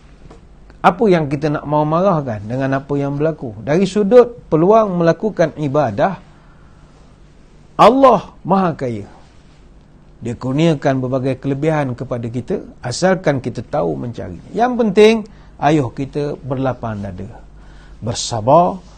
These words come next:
reda dengan segala yang telah ditentukan oleh Allah. Duduk bersama berlapang dada, duduk berkawan bertenggang rasa. Orang pendendam hatinya hitam, orang cemburu hatinya berbulu,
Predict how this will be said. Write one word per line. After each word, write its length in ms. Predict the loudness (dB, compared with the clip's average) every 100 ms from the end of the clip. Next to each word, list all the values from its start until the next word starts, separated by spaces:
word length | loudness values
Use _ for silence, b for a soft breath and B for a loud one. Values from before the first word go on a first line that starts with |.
| b -4
reda 800 | 4 8 10 10 10 10 6 -6
dengan 300 | -6 -2 -2
segala 400 | 0 2 4 2
yang 240 | 0 -2
telah 240 | -6 -6 -6
ditentukan 720 | -6 -8 -4 -4 -2 -6 -6
oleh 160 | -10 -10
Allah. 380 | -12 -12 -16 -20 b b b b b
Duduk 320 | -2 0 0 -2
bersama 560 | -8 -2 0 0 -4
berlapang 560 | -4 -4 -4 -4 -6 -6
dada, 400 | -6 -6 -8 -10 -16 b b b -4
duduk 320 | -2 -4 -6
berkawan 640 | -12 0 2 2 0 -4
bertenggang 560 | -10 -8 -8 -6 -6 -4
rasa. 480 | -4 -4 -8 -10 -14 -20 b b b b -6
Orang 320 | 0 0 0 -4
pendendam 560 | -4 -2 0 -2 -2 -6
hatinya 480 | -8 -6 -6 -6
hitam, 480 | -6 -6 -2 -2 -4 -14 -20 b b b -4
orang 320 | -2 0 -2
cemburu 480 | -4 -2 0 2 0
hatinya 560 | -2 -4 -4 -4 -2
berbulu, 480 | -4 -2 0 0 -2